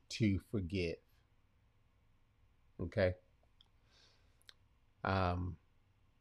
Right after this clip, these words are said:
we are to forgive those that have injured us, not because they deserve your forgiveness, but because you can never be truly happy until you release the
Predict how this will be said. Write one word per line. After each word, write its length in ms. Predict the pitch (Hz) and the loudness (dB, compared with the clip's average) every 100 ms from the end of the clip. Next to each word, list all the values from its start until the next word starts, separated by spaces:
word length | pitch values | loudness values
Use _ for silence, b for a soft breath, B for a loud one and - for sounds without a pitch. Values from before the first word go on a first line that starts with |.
| _ _ _ _ _ _ _ - | _ _ _ _ _ _ _ -10
we 260 | 127 123 160 | 8 12 12
are 140 | 151 | 12
to 240 | - 156 143 | 12 10 8
forgive 640 | - 127 107 147 147 123 | 8 6 12 12 12 12
those 500 | 135 135 135 127 - | 12 12 12 10 10
that 520 | 131 113 - - - - | 12 12 10 0 -12 0
have 260 | 117 101 - | 6 6 6
injured 400 | 143 143 117 107 | 8 8 8 8
us, 340 | 101 92 - - _ - _ | 8 6 2 -12 _ -20 _
not 360 | 135 135 170 165 | 8 12 12 10
because 440 | 196 190 185 156 | 8 12 12 12
they 140 | 151 165 | 12 12
deserve 480 | 156 131 160 165 | 12 12 12 12
your 160 | 151 156 | 12 10
forgiveness, 800 | - 147 143 135 98 85 - - - _ _ _ _ _ _ _ _ _ _ _ _ - - _ - | 10 8 10 10 8 -2 -6 -12 -16 _ _ _ _ _ _ _ _ _ _ _ _ -20 -20 _ 8
but 220 | 127 113 | 10 12
because 480 | 117 - 120 95 101 | 8 8 8 8 4
you 100 | 123 | 4
can 240 | 131 113 | 6 6
never 340 | 113 123 127 135 | 6 6 6 6
be 220 | 135 123 | 6 4
truly 480 | - 135 131 135 120 | 2 4 6 6 6
happy 540 | 113 107 - 113 113 | 6 6 4 0 2
until 340 | 110 101 - 110 | 0 -2 0 2
you 180 | 107 107 | 4 6
release 560 | 104 104 113 127 127 | 4 4 4 4 2
the 200 | - 117 | -2 -2